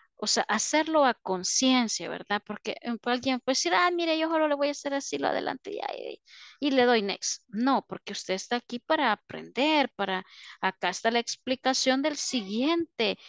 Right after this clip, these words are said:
ejercicio. En esta parte de discusión, usted puede agregar un comentario si usted así lo desea. Añade una publicación, añade un comentario acá.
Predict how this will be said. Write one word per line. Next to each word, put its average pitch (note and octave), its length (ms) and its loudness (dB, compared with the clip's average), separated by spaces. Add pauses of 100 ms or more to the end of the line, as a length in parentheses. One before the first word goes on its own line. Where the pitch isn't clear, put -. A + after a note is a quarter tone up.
(180)
ejercicio. G#3+ 920 0
En G3 160 -4
esta B3+ 280 0
parte D#4 440 2
de D4 160 4
discusión, C4+ 760 0 (320)
usted B3+ 360 0
puede D4+ 260 4
agregar C4+ 380 4
un C#4+ 140 0
comentario B3 1000 -2
si A3 220 0
usted G#3+ 300 -2
así G#3+ 340 0
lo G3+ 160 0
desea. A#3+ 500 0 (360)
Añade D4 480 4
una C#4+ 260 2
publicación, B3+ 880 -2
añade C4 480 2
un C4 160 2
comentario A#3 720 0
acá. C#4 300 2